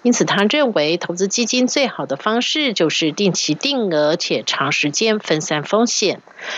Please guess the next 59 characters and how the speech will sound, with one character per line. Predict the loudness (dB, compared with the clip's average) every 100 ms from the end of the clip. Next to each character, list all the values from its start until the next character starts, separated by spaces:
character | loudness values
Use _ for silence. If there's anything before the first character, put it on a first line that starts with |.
| -10 -4
去 | 0
年 | 2 2 0
全 | 0 0 0
民 | 0
退 | 2 0
休 | 2 2 4
投 | 2 0
资 | 0
专 | 2 2
案 | 0
“好 | -2 -2
想 | -2 -4 -4
退” | -2 0 -2 -4
在 | 0 2
金 | 2 2
管 | 0 0
会 | -2
号 | 0 0
召 | 2 2
下， | 2 0 0 0
吸 | 0 -2
引 | -2
十 | -2 -2 0
一 | 0 0
点 | 0 -2
三 | -2 0
万 | 0 0
人 | 0 0
报 | 2 2 2
名， | 2 2 0 -4 -12 0
最 | 2 4
终 | 4 2
申 | 2 2
购 | 2 2
总 | 0 0
人 | -2
数 | 0 2 4
为 | 4
四 | 2 0
点 | 2 0 2
一 | 2
万 | 2 2
人， | 2 0 2 0 -4 -4
每 | 0 4
个 | 4
月 | 4 2
总 | 0 -4
投 | -6 -8
资 | -4 -4
金 | 0 2 4
额 | 2
达 | 2 0 -2
新 | 0 0
台 | 0 0
币 | 0 -2 -2
三 | -2 -2
点 | 0 2 2
五 | 2
亿。 | 0 0 0 0